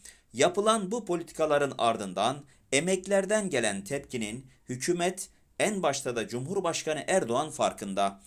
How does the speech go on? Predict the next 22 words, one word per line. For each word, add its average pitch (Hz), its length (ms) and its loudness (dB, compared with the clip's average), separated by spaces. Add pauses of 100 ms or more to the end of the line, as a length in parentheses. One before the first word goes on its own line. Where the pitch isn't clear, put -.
(280)
Bu 175 140 0
yüzden 113 520 0
Ocak 120 400 2
ayında 110 280 0
yapılacak 135 640 -4
artış 123 380 -2
için 135 380 -4 (220)
seçimin 185 640 0
de 139 140 2
hesaba 156 440 -2
katılacağını 135 680 -2
düşünerek 156 560 -2 (380)
rekor 156 560 0
bir 156 160 -2
zam 123 380 0
gelecek 131 460 0
diyebiliriz 131 640 0
diyor 151 320 2 (360)
gazeteci, 135 640 0
hükümete 143 480 -8
yakın 143 460 -2
olan 110 340 0